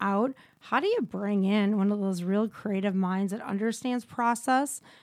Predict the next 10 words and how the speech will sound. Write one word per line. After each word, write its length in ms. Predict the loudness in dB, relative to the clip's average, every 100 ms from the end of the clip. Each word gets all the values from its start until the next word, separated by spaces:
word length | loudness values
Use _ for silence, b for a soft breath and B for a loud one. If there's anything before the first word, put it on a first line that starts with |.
| B
understands 640 | -4 -2 -2 -4 -2 -2 -4
scaling 560 | -10 -4 0 2 0
'cause 140 | 0 -2
they've 160 | -2
worked 320 | -2 -2 -4 -4
for 160 | -6
such 260 | -4 -6 -6
a 60 |
large 320 | -4 -2 -4 -6
company? 540 | -6 -4 -2 0 0